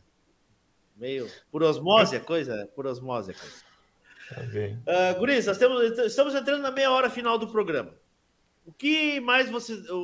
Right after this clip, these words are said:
Speaker 1: vocês acham importante? As perguntas estão começando a chegar aqui. Ah, e claro que é inevitável a comparação entre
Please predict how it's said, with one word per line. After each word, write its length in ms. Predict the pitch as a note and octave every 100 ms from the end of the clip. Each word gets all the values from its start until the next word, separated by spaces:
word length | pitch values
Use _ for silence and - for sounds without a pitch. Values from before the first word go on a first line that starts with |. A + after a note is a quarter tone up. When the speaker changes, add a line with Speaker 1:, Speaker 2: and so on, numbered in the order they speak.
| F3
Speaker 1:
vocês 260 | F#3 F#3+ G#3
acham 180 | G#3
importante? 760 | G#3+ - - G3+ A#3+ - B3 B3+ -
As 180 | G3+ -
perguntas 360 | F#3+ F#3 A#3 A3+
estão 120 | G#3
começando 340 | G#3 F#3+ G3+
a 40 | F#3+
chegar 380 | F3+ D3+ F3 E3+
aqui. 420 | - F#3+ A3+ A3+ _ _ _
Ah, 440 | D#3+ E3 D#3+ D#3+ D#3
e 80 | A#3
claro 400 | A#3+ D4 C4+ G3
que 220 | - G3+
é 180 | G#3 A3+
inevitável 920 | G#3+ A3+ A#3 G3+ - G3+ G3+ D3 A2 - _ _ -
a 80 |
comparação 840 | F3 G#3+ A3 G3+ F#3+ F#3 G3+ G3 F3
entre 460 | D#3 C#3+ A#2 F#2+